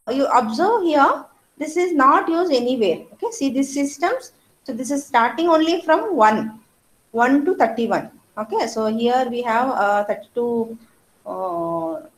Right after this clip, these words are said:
zero to thirty-one means thirty-two systems addresses, okay, so are connected to this particular, uh, Ethernet. Okay, so this is the address which will indicate only this particular network,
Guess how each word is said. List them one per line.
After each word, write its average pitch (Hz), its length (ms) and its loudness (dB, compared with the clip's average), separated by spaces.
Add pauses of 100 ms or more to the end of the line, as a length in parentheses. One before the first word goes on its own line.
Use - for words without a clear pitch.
(380)
zero 233 500 0
to 277 120 -4
thirty-one 220 480 -2
means 262 320 -2
thirty-two 294 560 0
systems 240 680 -6 (1040)
addresses, 233 680 -2
okay, 220 460 -2 (160)
so - 160 -6
are 214 140 2
connected 220 500 -4
to 294 80 -2
this 226 200 -6
particular, 254 680 0 (320)
uh, 196 200 -6
Ethernet. 214 580 -2 (920)
Okay, 330 280 -4 (420)
so 277 120 -4
this 285 180 -2
is 349 120 0
the 381 300 2
address 240 520 2
which 240 340 -4
will 254 220 -4
indicate 277 400 -2
only 277 380 2
this 294 180 -2
particular 240 520 -4
network, 220 480 2